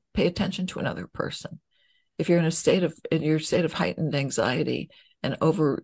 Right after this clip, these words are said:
overreactive with your adrenaline and cortisol constantly racing, you can't pay attention to another person.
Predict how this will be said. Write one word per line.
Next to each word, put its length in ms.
overreactive 720
with 180
your 140
adrenaline 480
and 120
cortisol 560
constantly 480
racing, 560
you 120
can't 280
pay 140
attention 420
to 100
another 280
person. 580